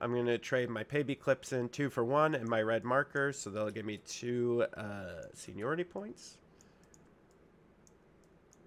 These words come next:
And I'll take this.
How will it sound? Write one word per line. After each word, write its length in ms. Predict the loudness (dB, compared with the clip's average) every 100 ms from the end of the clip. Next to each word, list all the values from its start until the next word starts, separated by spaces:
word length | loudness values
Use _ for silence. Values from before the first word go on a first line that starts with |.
| -20 -20 -20 -20 -20 _ -20 -20 -20 -20 -20 -20 -20 -20 -20 -20 -16 -10
And 420 | -8 -8 -10 -14 -18
I'll 80 | -20 -20
take 540 | -20 -20 -20 -20 -16
this. 400 | -10 -10 -10 -16